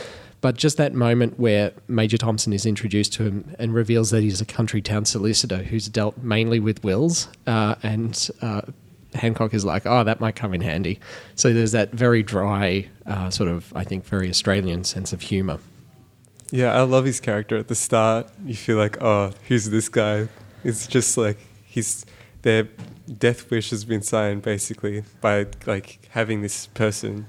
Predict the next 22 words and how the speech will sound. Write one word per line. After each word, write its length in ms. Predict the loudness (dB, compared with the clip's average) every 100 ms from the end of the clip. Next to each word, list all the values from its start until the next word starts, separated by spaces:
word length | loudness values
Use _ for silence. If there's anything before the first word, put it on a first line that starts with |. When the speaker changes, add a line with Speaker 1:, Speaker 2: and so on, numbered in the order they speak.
| -8
Speaker 1:
Yeah. 200 | -4 0
Speaker 2:
representing 540 | 0 0 2 2 2 0
them. 240 | -4 -6 -10 -20 -20 -16 -6
And 180 | -2
then 160 | -2 0
later 380 | 0 0 2 2
on, 200 | 2 0
you 80 | -4
kinda 440 | -4 -2 -2 -6 -12 -20 -20 -8
get 160 | -6
to 60 | -6
flesh 320 | -2 -2 2
out 180 | 2 2
the 60 | -2
character 640 | 0 0 0 0 0 0 -4 -18 -20 -14
and 200 | -4 -2
you 120 | -2 0
realise, 600 | 0 2 0 -2 -4 -6
like, 240 | -8 -4
what 300 | -2 -2 -4
he's 220 | -6 0
actually, 400 | 0 0 -4 -6